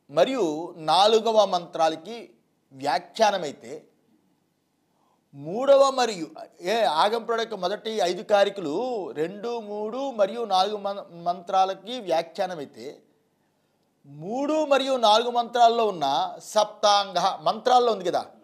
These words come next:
కారికలేమో ఆ మంత్రాలకి వ్యాఖ్యానం అయ్యి ఉంటే రెండు, మూడు మరియు నాలుగు. ఏ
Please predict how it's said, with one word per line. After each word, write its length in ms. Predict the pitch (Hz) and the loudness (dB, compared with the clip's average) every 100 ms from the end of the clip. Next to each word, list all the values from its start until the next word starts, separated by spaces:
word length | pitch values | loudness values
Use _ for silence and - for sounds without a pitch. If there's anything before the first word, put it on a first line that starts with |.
| - _ _ _ _ _ _ _ _ - _ _ - | -20 _ _ _ _ _ _ _ _ -20 _ _ -14
కారికలేమో 600 | 127 185 202 208 208 226 | -6 -4 -4 -4 -2 2
ఆ 120 | 233 | 2
మంత్రాలకి 460 | 190 185 220 226 180 | 2 -2 0 0 2
వ్యాఖ్యానం 480 | 180 185 190 208 190 | 2 2 4 2 2
అయ్యి 140 | 190 | -6
ఉంటే 300 | 196 143 143 | -10 -8 -6
రెండు, 340 | 160 180 196 | -8 -8 -8
మూడు 540 | 202 180 185 247 247 - | -8 -8 -8 -6 -8 -10
మరియు 240 | - 156 208 | -8 -8 -6
నాలుగు. 360 | 143 123 113 - _ _ _ _ _ _ _ _ _ _ _ _ _ _ _ _ _ _ _ | -6 -8 -12 -20 _ _ _ _ _ _ _ _ _ _ _ _ _ _ _ _ _ _ _
ఏ 400 | 202 247 214 143 | -4 -4 -4 -8